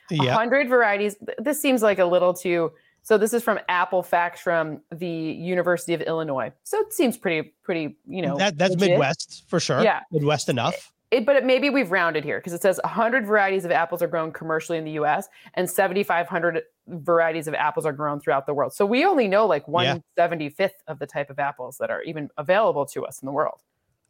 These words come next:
Speaker 1: Okay.
Speaker 2: Who knew?
Speaker 1: Multiple, multiple things here. You and Matt Sitkoff on a wavelength. He sent me a Teams message.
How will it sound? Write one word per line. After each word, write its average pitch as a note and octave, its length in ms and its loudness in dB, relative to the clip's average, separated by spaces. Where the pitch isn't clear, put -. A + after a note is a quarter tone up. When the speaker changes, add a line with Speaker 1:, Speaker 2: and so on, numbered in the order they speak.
Speaker 1:
Okay. E3 220 -2
Speaker 2:
Who - 60 2
knew? E4 240 -2
Speaker 1:
Multiple, D#3+ 400 0
multiple E3 320 2
things C3+ 260 -2
here. C3+ 160 0
You E3 300 2
and D3+ 100 2
Matt D3 160 0
Sitkoff C3+ 480 -2
on C#3+ 160 0
a - 20 -2
wavelength. C#3 460 0
He C#3+ 120 -4
sent C#3+ 200 -2
me C3+ 80 -4
a - 40 -4
Teams D3 340 -4
message. C3+ 440 -2